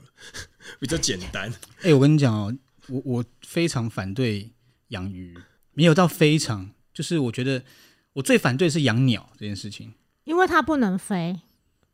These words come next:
Speaker 2: 对，因为你身为一只鸟，假设你想象你是一只鸟的话，你不可能会希望自己一辈子关，关在笼子里面。但是养鸟基本上都是关在笼子里面嘛，没有错嘛。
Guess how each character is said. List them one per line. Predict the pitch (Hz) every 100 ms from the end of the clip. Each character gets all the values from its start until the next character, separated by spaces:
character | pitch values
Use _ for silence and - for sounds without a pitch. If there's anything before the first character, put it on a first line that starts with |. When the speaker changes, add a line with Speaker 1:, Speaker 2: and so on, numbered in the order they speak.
| _
Speaker 2:
对， | 165 143 _ _ 139
因 | 190
为 | 202 160 _
你 | 156
身 | 123 196
为 | 190 143
一 |
只 | 135 156
鸟， | 139 104
假 | - 98
设 | -
你 | 143
想 | 110 101
象 | 139
你 | 110
是 | 135
一 |
只 | 123
鸟 | 135 101
的 | 98
话， | 120 107 107 _ _
你 | -
不 | 107 190
可 | 139
能 | 104
会 | 123
希 | -
望 | 120
自 | -
己 | 117
一 | 104
辈 | 117
子 | 104
关， | 104 101 -
关 | -
在 | 107
笼 | 98 92
子 | 92
里 | 95
面。 | 107 101 107 _ _ _
但 | - 160
是 | 165
养 | 120
鸟 | 147 107
基 | -
本 | 127
上 | 107
都 | 107
是 | 98
关 | 95
在 |
笼 | 92 90
子 |
里 | 92 101
面 | 101
嘛， | 123 _ _ _
没 | 104
有 |
错 | 95 98
嘛。 | 104